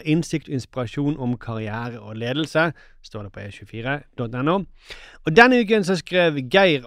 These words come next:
Aker, han er da fenriken fra Kompani Lauritzen, eh, han skrev en kommentar med tit-, med titel «Tør du se kollegaen din i øynene?»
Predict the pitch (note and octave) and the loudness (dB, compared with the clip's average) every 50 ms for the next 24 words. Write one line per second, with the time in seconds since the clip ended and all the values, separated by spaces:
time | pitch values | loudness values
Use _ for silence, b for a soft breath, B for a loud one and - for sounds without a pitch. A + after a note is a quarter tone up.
0 | - - F#3 E3+ D#3 D3+ - - C#3+ C#3+ D#3 D3 C#3+ C3+ B2+ B2 A#2+ A#2 - - | -6 -4 -2 -2 -2 -4 -6 -6 -4 -4 -4 -2 -2 -2 -2 -4 -4 -6 -10 -14
1 | - - G#3 F#3 C#3+ A#2+ G#2+ G#2+ G2+ - - B2+ D#3 F3 D#3+ - - - B2 B2 | -10 -6 -4 -4 -2 -4 -4 -8 -10 -8 -8 -6 -4 -4 -6 -8 -8 -6 -2 -2
2 | B2 B2+ C3 B2 - - - - D3 C3 - C#3+ C#3+ C#3+ C#3+ C#3+ F3 A3 A3 F3 | -2 -2 -4 -8 -12 -18 -8 -6 -6 -4 -2 0 0 0 2 2 4 4 4 4
3 | C3 C3+ B2 - - G#3+ A#3 G#3 B2+ b b b b b b b b b b - | 2 0 -2 -2 -2 0 0 0 0 b b b b b b b b b b -8
4 | B2 B2+ B2+ B2+ A#2+ D#3+ F#3+ F3 - - F#3 F3+ F3 D3+ E3+ E3+ D3+ - D#3+ E3 | -6 -4 -4 -2 -2 -2 -2 -2 0 0 0 0 0 -2 -4 -4 0 0 2 2
5 | E3 D3+ C#3 D3 D3 - - D#3 C#3+ C3 - E3 D3 - C3+ C3+ C#3 - - - | 2 0 -2 -4 -6 -6 -6 -6 -4 -2 -4 -6 -4 -4 -4 -4 -4 -6 -10 -14
6 | - - - - _ - - A3+ G3+ D3 C3+ B2 C3 C#3 B2 - - C3+ C3 C3 | -14 -16 -20 -20 _ -2 0 0 2 0 0 0 -2 -4 -4 -4 -4 -2 -2 -2
7 | B2+ A2+ b b b b b b - - C3+ C#3+ D3 C3 A2 A2 G#2 G2+ G#2 G#2+ | -2 -6 b b b b b b -2 0 2 2 2 0 -2 -4 -6 -6 -6 -8
8 | A2 A2+ - - - B2+ A#2 A2+ A2 G#2+ G#2+ A2 - _ _ - - - F#3 A#3 | -8 -10 -12 -12 -10 -8 -8 -6 -8 -10 -10 -14 -16 _ _ -16 2 4 4 6
9 | A#3+ B3+ B3 - | 6 4 2 0